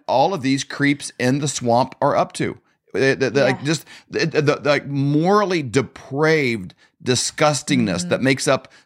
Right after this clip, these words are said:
Speaker 1: the, the leadership class in our country. I think we have a great country full of great people.
Speaker 2: Mm-hmm.
Speaker 1: Uh,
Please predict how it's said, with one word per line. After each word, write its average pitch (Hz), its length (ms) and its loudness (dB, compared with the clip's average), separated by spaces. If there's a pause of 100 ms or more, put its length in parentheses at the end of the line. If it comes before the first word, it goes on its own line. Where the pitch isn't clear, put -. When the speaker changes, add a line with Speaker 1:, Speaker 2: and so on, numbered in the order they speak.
Speaker 1:
the, 113 440 -4
the 123 180 0
leadership 139 720 0
class 110 640 -2 (280)
in 135 140 2
our 117 140 4
country. 127 500 -2 (320)
I 135 60 2
think 160 180 -4
we 165 120 4
have 117 100 2
a 110 60 2
great 131 340 0
country 135 380 0
full 123 200 -2
of 92 120 -2
great - 280 -2
people. 147 460 -4 (420)
Speaker 2:
Mm-hmm. 208 160 -18
Speaker 1:
Uh, 117 280 2